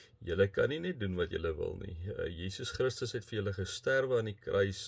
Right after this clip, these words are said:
tot 'n volkomme versoening vir al julle sondes. Maar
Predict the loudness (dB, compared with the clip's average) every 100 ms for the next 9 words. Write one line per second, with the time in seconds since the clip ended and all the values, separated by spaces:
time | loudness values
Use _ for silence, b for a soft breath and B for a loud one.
0 | -8 -10 -10 -12 -6 -2 -2 -4 -8 -6
1 | -6 0 0 2 0 -2 -2 -6 -8 -8
2 | -10 -12 B B B B -2 -2